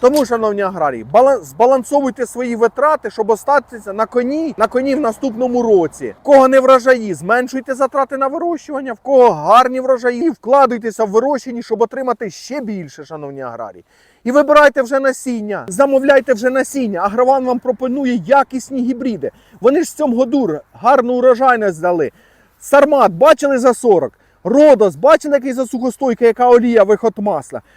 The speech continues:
Кукурузка наша вистояла жару. Тому звертайтеся у компанію «Ватагровант» для замовлення насіння. Тільки якісні, сертифіковане насіння для наших любимих фермерів. На цьому відео заканчую. Мирного неба, шановні аграрії!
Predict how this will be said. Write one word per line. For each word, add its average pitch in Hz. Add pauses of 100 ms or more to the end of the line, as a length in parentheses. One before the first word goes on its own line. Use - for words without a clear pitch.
(200)
Кукурузка 311
наша 262
вистояла 240
жару. 220 (320)
Тому 285
звертайтеся 262
у 240
компанію 240
«Ватагровант» 233
для 208
замовлення 233
насіння. 196 (260)
Тільки 254
якісні, 233
сертифіковане 233
насіння 226 (240)
для 208
наших 220
любимих 214
фермерів. 135 (320)
На 254
цьому 247
відео 196
заканчую. 202 (260)
Мирного 294
неба, 262
шановні 170
аграрії! 143